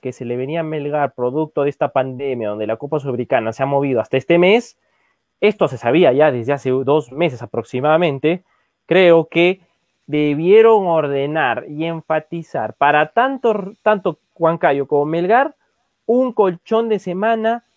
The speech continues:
para que puedan jugar esos partidos con la tranquilidad posible y de alguna otra manera lleguen descansados tanto para la ida como para la vuelta. Y creo que es ahí donde le darías ese airecito necesario para que vaya a pelear afuera.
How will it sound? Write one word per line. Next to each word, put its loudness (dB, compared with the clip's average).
para 0
que -8
puedan -4
jugar 0
esos -8
partidos -4
con -8
la -6
tranquilidad -2
posible -4
y -8
de 0
alguna 0
otra -4
manera -2
lleguen 0
descansados -4
tanto -2
para -2
la -2
ida -6
como -6
para 0
la 2
vuelta. 0
Y -6
creo 2
que -2
es -2
ahí 2
donde 4
le 6
darías 4
ese -4
airecito 0
necesario -4
para 0
que -2
vaya 2
a -8
pelear -4
afuera. 2